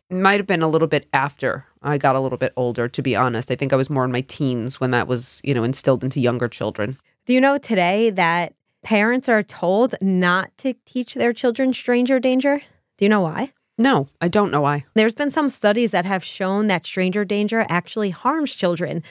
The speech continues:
Speaker 2: because stranger danger leads children to believe that all adults are bad or all strangers are bad.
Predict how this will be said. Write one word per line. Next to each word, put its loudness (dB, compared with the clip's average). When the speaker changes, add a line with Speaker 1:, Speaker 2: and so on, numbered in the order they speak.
Speaker 2:
because 2
stranger 0
danger 2
leads 0
children 0
to -2
believe 2
that 2
all 2
adults -2
are 0
bad -2
or 0
all 4
strangers -4
are -2
bad. 0